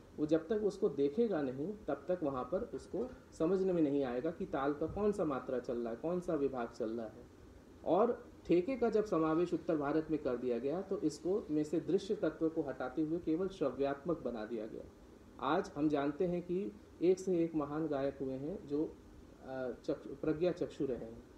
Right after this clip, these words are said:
और उनके, अ, अगर उनका अगर समावेश हम लोग के संगीत में हो पाया, वो, अ, जो है, अच्छे कलाकार और अच्छे विद्वान हो सके, उसका एक बहुत बड़ा कारण ये है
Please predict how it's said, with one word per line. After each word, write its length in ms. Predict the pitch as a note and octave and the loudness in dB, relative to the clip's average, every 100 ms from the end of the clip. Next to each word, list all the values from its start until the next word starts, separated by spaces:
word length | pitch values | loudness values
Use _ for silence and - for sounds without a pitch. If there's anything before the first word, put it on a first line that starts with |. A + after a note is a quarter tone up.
| - - - | -20 -18 -2
और 220 | D#3 F#3+ | 2 2
उनके, 420 | - D#3+ D#3+ G3+ | 2 0 4 4
अ, 520 | G#3+ - - A2 C#3+ - | 4 -2 -10 -8 -8 -6
अगर 340 | C#3 D3 D#3+ | -4 2 4
उनका 300 | D#3 D3+ F3 | 4 4 2
अगर 160 | E3 E3+ | 2 0
समावेश 540 | D#3 C3+ C3+ D#3+ F3 | 0 0 2 2 2
हम 140 | D#3 D#3+ | 2 0
लोग 120 | D#3+ | 0
के 60 | |
संगीत 420 | E3+ C#3 C#3+ D#3+ E3+ | -2 0 0 -2 -2
में 140 | C#3+ | 0
हो 120 | C#3 | 0
पाया, 400 | D3+ D#3 D#3+ G3 F3 | 0 0 0 -4 -4
वो, 140 | C#3 | 0
अ, 640 | D3+ - - - - A#2+ B2+ | 0 -2 -12 -14 -8 -4 -2
जो 140 | C3+ | -2
है, 100 | C#3+ | -2
अच्छे 260 | C#3+ - E3 | -6 -4 -4
कलाकार 500 | C3 B2+ - C#3+ D3+ | -2 -4 -4 -2 -2
और 140 | C3+ | -2
अच्छे 240 | C3+ - C#3 | -4 -2 -2
विद्वान 400 | C3 B2+ D3 D3+ | -2 -4 -4 -2
हो 120 | D3+ | -2
सके, 320 | C3+ - C3 E3 - - | -2 -6 -10 -10 -18 -10
उसका 240 | C#3 - F3+ | -10 0 2
एक 180 | D3+ C#3+ | 2 2
बहुत 200 | D3 D#3+ | 0 0
बड़ा 200 | E3 F3 | 0 2
कारण 360 | D#3 D#3+ E3 | 0 2 4
ये 140 | D#3+ C#3+ | 4 2
है 220 | C#3 | 0